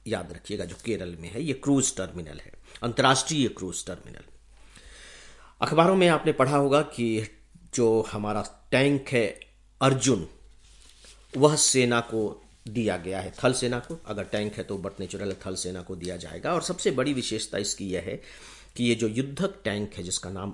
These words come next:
अर्जुन है, ये basically स्वदेशी है, यानी कि हमारा जो संगठन है, रक्षा एवं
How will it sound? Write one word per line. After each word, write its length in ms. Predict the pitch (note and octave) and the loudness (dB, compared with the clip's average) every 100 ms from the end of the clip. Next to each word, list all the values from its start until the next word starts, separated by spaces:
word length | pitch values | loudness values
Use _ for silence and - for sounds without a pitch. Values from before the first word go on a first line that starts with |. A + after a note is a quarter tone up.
| - | -4
अर्जुन 340 | C3 C3+ F3 | -2 2 0
है, 220 | A#2+ D2 - - - _ - - - - _ - - - - - - | 0 -8 -16 -20 -20 _ -20 -20 -20 -20 _ -20 -20 -20 -18 -18 0
ये 340 | C#3 F#3+ D#3+ C3 | 10 10 10 6
basically 460 | C3 - D3+ F3+ F3 | 6 4 2 2 4
स्वदेशी 640 | - B2 A#2 C3 B2 G#2+ | 4 2 2 2 2 -4
है, 240 | D#2+ D2 - - - | -8 -12 -18 -20 -2
यानी 160 | B2 C3 | 2 2
कि 220 | C3 C3 | 4 2
हमारा 580 | A#2 - A#2+ A#2+ A#2+ A#2 | 2 -2 0 2 4 2
जो 360 | F#2 F2+ G2 G#2 | 0 -6 -6 -4
संगठन 520 | - A2 A#2 C#3+ A#2+ | -2 -2 -2 0 2
है, 80 | G#2+ | 2
रक्षा 360 | G#2+ - A#2+ | 0 -2 0
एवं 300 | A2+ G#2+ G2+ | 2 0 -2